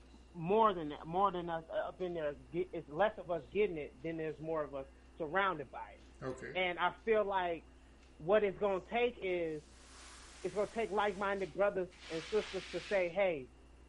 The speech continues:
Speaker 1: whoever gets this money, 'cause it's not forever, please get the right people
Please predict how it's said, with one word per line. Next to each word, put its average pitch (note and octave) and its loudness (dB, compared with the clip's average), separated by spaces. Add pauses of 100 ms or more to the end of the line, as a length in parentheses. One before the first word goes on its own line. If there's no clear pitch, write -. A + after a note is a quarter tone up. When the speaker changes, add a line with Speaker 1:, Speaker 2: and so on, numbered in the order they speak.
(100)
Speaker 1:
whoever A3+ 4
gets G3+ -4 (100)
this A3+ 2
money, G3 0 (380)
'cause G#3 6
it's F3+ -6
not A3 0 (180)
forever, F#3 0 (1000)
please A3 -2 (140)
get A3+ 0
the F#3 0
right F3+ 0 (400)
people F3 -4